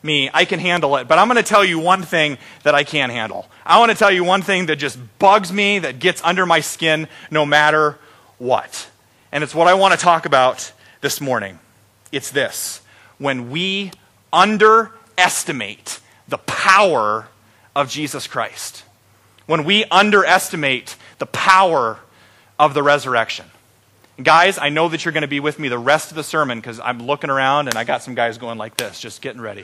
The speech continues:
Right? You're just getting warmed up. We far too often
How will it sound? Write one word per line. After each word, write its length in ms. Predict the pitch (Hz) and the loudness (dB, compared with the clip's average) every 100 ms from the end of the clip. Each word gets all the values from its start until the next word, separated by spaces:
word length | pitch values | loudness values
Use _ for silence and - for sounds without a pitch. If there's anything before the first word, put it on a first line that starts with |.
| - | -16
Right? 120 | 139 135 - - - - | -18 -20 -20 -20 -20 -18
You're 100 | 143 | -10
just 180 | 131 131 | -8 -6
getting 220 | 123 135 | -4 -4
warmed 320 | 135 135 135 131 | -2 -2 0 0
up. 220 | 117 - - - | 0 -2 -18 -10
We 400 | 156 247 285 285 - - _ _ | 0 2 4 0 -6 -20 _ _
far 320 | _ 254 302 | _ 6 6
too 240 | 294 269 262 | 4 2 4
often 420 | 233 214 208 180 | 4 4 0 -2